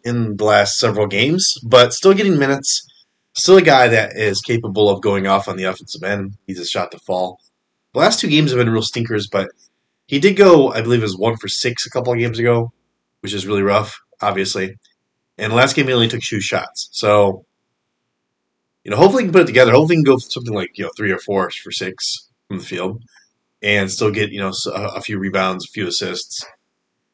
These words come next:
Not looking for anything crazy. Maybe twenty D K points. That's fine by me. I think he has a ceiling, too, you know, to get thirty, thirty-five D K points. I think that's possible. He has a hot hand. With the Lakers at basically full health,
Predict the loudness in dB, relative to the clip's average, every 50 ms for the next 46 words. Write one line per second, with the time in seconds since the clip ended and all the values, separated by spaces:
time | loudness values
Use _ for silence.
0 | _ _ _ _ _ _ _ _ _ _ -4 0 2 2 2 4 6 4 6 6
1 | 4 2 4 4 6 6 4 2 -2 -4 -2 0 2 2 2 0 0 -2 -2 0
2 | -2 -4 -4 -2 -2 -4 -2 -2 -2 -4 -4 -4 -8 -10 -10 -10 -10 -8 -4 -2
3 | -2 -2 0 0 -2 -2 -2 -2 -4 -6 -6 -10 _ _ _ _ _ _ -2 2
4 | 6 6 6 6 4 2 -4 -4 -2 0 0 0 0 -2 -4 -4 -2 -2 -2 -2
5 | -4 -8 _ _ _ _ _ _ _ -12 -10 -10 -6 -8 -8 -4 -4 -4 -4 -4
6 | -6 -6 -8 -8 -8 -6 -6 -4 -4 -4 -6 -8 -12 -12 -12 -10 -12 -12 -10 -10
7 | -10 -8 -8 -8 -10 -10 -10 -6 -6 -6 -6 -6 -8 -10 -12 -12 -12 _ _ _
8 | _ _ _ _ _ _ _ _ _ _ _ _ _ _ _ -20 _ _ -12 -6
9 | -4 -4 -4 -4 -6 -10 -10 -10 -10 -12 -14 -14 -14 -16 -18 _ _ _ _ _
10 | _ _ _ _ _ _ _ _ _ _ _ _ _ _ _ _ _ _ _ _
11 | _ _ _ _ _ _ -12 -6 -4 -2 4 4 4 4 4 2 -2 -2 -2 -2
12 | -4 -4 -2 -4 -6 -6 -4 -4 -4 -2 -2 -2 -4 -4